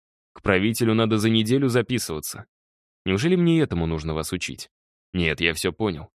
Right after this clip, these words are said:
Сегодня договорюсь и наберу вас". "Вот и отлично". Мы закончили разговор. Сегодня мне приходилось быть резким и прямолинейным. Ну а что, люди совсем расслабились.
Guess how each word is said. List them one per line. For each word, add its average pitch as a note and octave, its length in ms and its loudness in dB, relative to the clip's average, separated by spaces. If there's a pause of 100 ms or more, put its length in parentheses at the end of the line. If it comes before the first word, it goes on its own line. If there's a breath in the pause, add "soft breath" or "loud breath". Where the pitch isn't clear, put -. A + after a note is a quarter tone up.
(260)
Сегодня G2 440 2
договорюсь F#2+ 560 2
и G#2+ 60 0
наберу G2+ 360 2
вас". D2+ 280 -10 (480)
"Вот D#3+ 220 -4
и E3 40 0
отлично". E2 560 -6 (640)
Мы D#3 160 0
закончили E3+ 540 0
разговор. E2 600 -4 (480)
Сегодня F#3 420 0
мне D#3+ 160 2
приходилось C3+ 600 -2
быть G2+ 280 -2
резким G#2 440 0
и G2 40 0
прямолинейным. G2 760 0 (320)
Ну D#3+ 140 2
а G#3 60 2
что, G3 320 0
люди C#3 260 0
совсем C3 440 2
расслабились. A#2 720 -4